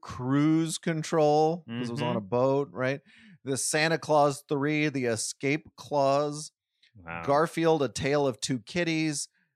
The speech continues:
Speaker 1: Sister Act two, Back in the Habit. What a classic that was! Beethoven's Second, which does have
Speaker 2: So
Speaker 1: a
Speaker 2: good.
Speaker 1: real, an elegance to it.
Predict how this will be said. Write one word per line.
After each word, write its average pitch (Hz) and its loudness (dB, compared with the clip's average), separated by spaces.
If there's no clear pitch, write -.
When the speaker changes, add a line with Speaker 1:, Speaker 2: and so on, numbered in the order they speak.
Speaker 1:
Sister 160 -4
Act 135 4
two, 156 0
Back 131 2
in 123 -6
the 113 -2
Habit. 127 0
What 110 -6
a - -8
classic 117 -2
that 120 2
was! 120 -2
Beethoven's 180 2
Second, 123 -2
which 135 -4
does 170 2
have 139 4
Speaker 2:
So 120 4
Speaker 1:
a 110 -2
Speaker 2:
good. 113 -2
Speaker 1:
real, 123 2
an 127 0
elegance 117 0
to 107 -4
it. 104 -4